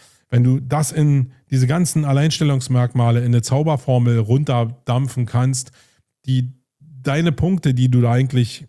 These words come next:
oder die ich jetzt namentlich auch erwähnt habe, die das alles abbilden und zusammenfassen, dann hast du eigentlich, äh, deine Hausaufgaben gemacht. Und das heißt nicht, dass du, wenn du die Möglichkeit hast, immer noch mal auf die einzelnen Punkte eingehen kannst.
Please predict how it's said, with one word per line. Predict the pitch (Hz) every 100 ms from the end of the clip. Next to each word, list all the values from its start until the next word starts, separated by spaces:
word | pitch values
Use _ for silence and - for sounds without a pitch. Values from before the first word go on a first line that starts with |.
| _
oder | 110 110
die | 110
ich | 104
jetzt | 120 -
namentlich | 123 147 135 139
auch | 117
erwähnt | 113 123 165 117
habe, | 113 110 113
die | 117
das | 131 120
alles | 135 135 127
abbilden | 160 - 139 117 120
und | 110
zusammenfassen, | 120 139 165 135 107 104 98 - _ _ _ _ _
dann | - 123 139
hast | 131 127
du |
eigentlich, | 131 123 117 117 - - _
äh, | 110 110
deine | 104 110 104
Hausaufgaben | 117 117 110 - 107 104
gemacht. | 104 101 117 -
Und | 107
das | 104
heißt | 117 120 143
nicht, | 160
dass | 156 131
du, | 143 135 127 - _ -
wenn | 120
du | 113
die | 110
Möglichkeit | 135 170 139 - 117
hast, | 107 110 -
immer | 147 165
noch | 143 143 -
mal | 127 127 131
auf | 135 123 123 120 -
die | 117
einzelnen | 117 131 127 120
Punkte | 107 120 117
eingehen | 117 185 139 104
kannst. | 101 101 -